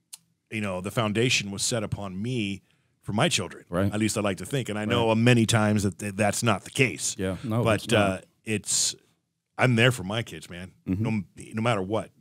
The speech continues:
Speaker 2: You know, your
Speaker 1: I'm
Speaker 2: kids
Speaker 1: taking
Speaker 2: have,
Speaker 1: a
Speaker 2: your
Speaker 1: bullet
Speaker 2: kids
Speaker 1: for
Speaker 2: have to
Speaker 1: them.
Speaker 2: be, yeah, amen. Me
Speaker 3: Yeah.
Speaker 2: too. You know, I, I put it this way. Um, it's hard to say there's anything above my children, but you do have God. <laughs>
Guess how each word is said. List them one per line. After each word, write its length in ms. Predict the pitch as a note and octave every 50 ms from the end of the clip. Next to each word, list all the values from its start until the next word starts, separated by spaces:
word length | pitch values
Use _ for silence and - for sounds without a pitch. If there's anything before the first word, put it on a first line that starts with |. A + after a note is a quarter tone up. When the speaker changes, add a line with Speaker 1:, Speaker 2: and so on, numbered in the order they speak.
| _ _
Speaker 2:
You 160 | - A#2+ A#2+
know, 80 | C3 C3
your 160 | B2+ A#2 G#2+
Speaker 1:
I'm 100 | G2 G#2
Speaker 2:
kids 100 | C3+ B2
Speaker 1:
taking 120 | C3 B2+ A#2+
Speaker 2:
have, 100 | B2 A2
Speaker 1:
a 40 | G#2
Speaker 2:
your 80 | B2+
Speaker 1:
bullet 180 | A#2+ B2 A#2+ D3+
Speaker 2:
kids 80 | B2+ -
Speaker 1:
for 60 | C3
Speaker 2:
have 100 | B2+ A2
to 40 | F#2+ -
Speaker 1:
them. 100 | A2+ G2
Speaker 2:
be, 260 | A#2+ A2 G#2 G2+ -
yeah, 120 | G#2 G#2 F#2+ -
amen. 340 | G2+ G2 G2+ G2 F2 F2 F2 - - _ _ -
Me 80 | A2+
Speaker 3:
Yeah. 40 | G2
Speaker 2:
too. 220 | - A#2+ F#2 - - - - _ _ _ _ _ _ _ _
You 80 | - B2
know, 60 | A#2
I, 220 | A#2 A#2 A#2+ A#2+ - -
I 100 | A2+ A2+
put 200 | G#2+ - D3 C3+
it 60 | B2+
this 200 | - A2+ G2+ -
way. 300 | - F#2 E2+ F2+ F2+ F#2 - _
Um, 340 | A2 G#2+ G2+ G2+ F#2 F#2+ - -
it's 120 | A#2 -
hard 140 | - C3 B2+
to 80 | A#2+ A#2
say 160 | - B2+ A#2
there's 160 | A2+ G#2+ G2 A2
anything 260 | G#2+ G#2+ G2+ A2 G2+
above 280 | F#2 F2 G#2 G2+ G2
my 120 | F2+ F#2 F#2
children, 420 | - - A2+ G#2 G2+ G#2 G2+ G2
but 180 | F#2+ G2+ F#2+ -
you 120 | - - G2+
do 180 | G2 G#2+ G2+
have 160 | G2 G2+ G2+
God. 340 | G2 F#2+ F#2 F2 F2 G#2 - - _ _ _ - -
<laughs> 100 | - A#2